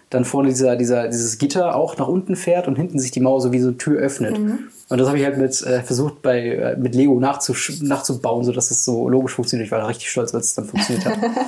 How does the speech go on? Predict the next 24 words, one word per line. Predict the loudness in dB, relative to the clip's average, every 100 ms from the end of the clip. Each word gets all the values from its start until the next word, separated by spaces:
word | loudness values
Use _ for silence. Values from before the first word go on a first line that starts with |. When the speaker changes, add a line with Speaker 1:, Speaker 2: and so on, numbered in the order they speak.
| -4
Speaker 2:
<laughs> | -6 -6 -12 -2
Speaker 1:
Und, | 2 4 4 4
äh, | 4 4
ja, | 4 0 -4 -16 _
äh, | 2
es | 2 2 0
ist | 2 0
super | 2 2
wichtig, | 2 2 0 0 -2
einfach | -2 0
nur | 2 4 4 2
auch | -2 -2
in | -2
Bezug | 0 0 0 0
von, | 0 0 0 -2
ja, | 0 0
den | 0 2
Inhalten, | 2 2 0 0
die | -4
es | -2
übermittelt, | -2 0 2 2 2
so | -4
von | -4 -2
wegen, | -2 -2 -4